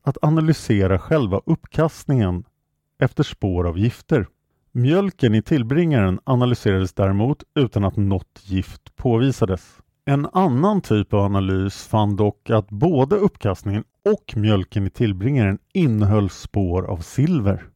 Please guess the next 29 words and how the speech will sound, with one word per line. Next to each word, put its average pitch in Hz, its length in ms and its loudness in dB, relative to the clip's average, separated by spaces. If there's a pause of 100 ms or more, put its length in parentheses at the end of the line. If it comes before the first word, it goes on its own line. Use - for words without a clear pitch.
(320)
Spår 180 680 0
av 151 240 2
silver 98 760 0
som - 360 -2
inte 156 560 2
fanns 87 580 -2
i - 40 -4
kaggen 117 720 0
som - 260 0
mjölken 90 580 -2
kom 175 300 2
ifrån. 101 420 -2 (460)
Polisens 151 600 2
egen 170 320 0
teori 101 400 2
var 95 220 2
att - 80 -2
det - 60 -6
var 104 140 2
fingeravtryckspulver 110 2000 0
som 101 220 -4
de 101 160 -2
använt 113 480 0
som - 100 -6
hade 98 120 -2
gett 98 260 -2
utslag 92 560 -2
på - 80 -2
analysen. 101 580 0